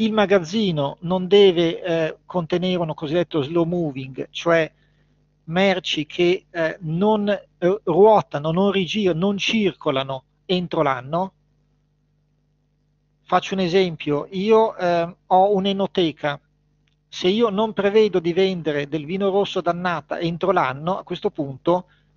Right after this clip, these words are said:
questa rimanenza sarà di fatto una scorta immobilizzata. Quindi teniamo conto anche di questi aspetti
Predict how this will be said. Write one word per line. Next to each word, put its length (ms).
questa 340
rimanenza 680
sarà 300
di 140
fatto 560
una 340
scorta 640
immobilizzata. 1080
Quindi 360
teniamo 400
conto 420
anche 340
di 80
questi 260
aspetti 640